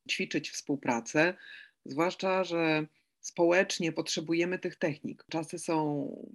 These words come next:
bezwzględne pod tym kątem, że one zmuszają nas do poszukiwania tego, gdzie, gdzie ta współpraca i w jaki sposób mogłaby najlepiej przebiegać.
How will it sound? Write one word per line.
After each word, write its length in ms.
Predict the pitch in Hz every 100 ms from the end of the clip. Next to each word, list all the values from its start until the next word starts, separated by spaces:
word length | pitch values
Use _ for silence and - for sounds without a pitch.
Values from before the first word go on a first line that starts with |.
| 147 -
bezwzględne 720 | 175 160 175 180 190 147 131
pod 280 | 131 127 _
tym 520 | 127 123 120 123 123 120
kątem, 600 | 123 117 143 156 170 151
że 100 | 151
one 140 | 151
zmuszają 460 | 151 165 208 202 190
nas 160 | 180
do 60 | -
poszukiwania 640 | 165 - - 170 202 185
tego, 260 | 170 180 175
gdzie, 640 | 143 - 190 185 180 170 -
gdzie 300 | 151 151 214
ta 160 | 220 170
współpraca 680 | - - 143 175 180 185 139
i 160 | -
w 20 | 156
jaki 220 | 165 147
sposób 400 | - 175 196 - -
mogłaby 840 | 165 156 170 156 165 160 160 156 - _ -
najlepiej 540 | 160 160 165 160 156
przebiegać. 720 | 147 160 131 117 101 - -